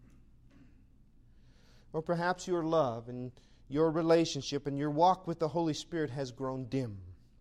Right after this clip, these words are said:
I say, feed that fire. Fan it back into flame.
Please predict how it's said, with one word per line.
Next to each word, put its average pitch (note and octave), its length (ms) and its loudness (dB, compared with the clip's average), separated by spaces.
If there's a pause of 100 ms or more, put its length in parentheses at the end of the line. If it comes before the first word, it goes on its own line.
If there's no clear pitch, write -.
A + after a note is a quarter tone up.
(1400)
I D#3 200 0
say, B2 420 -4 (520)
feed D3 440 -4
that C3 300 -4
fire. D#2+ 300 -14 (1900)
Fan G#3 220 4
it E3 120 -2
back G3 280 4
into F#3+ 180 2
flame. C#3+ 480 -4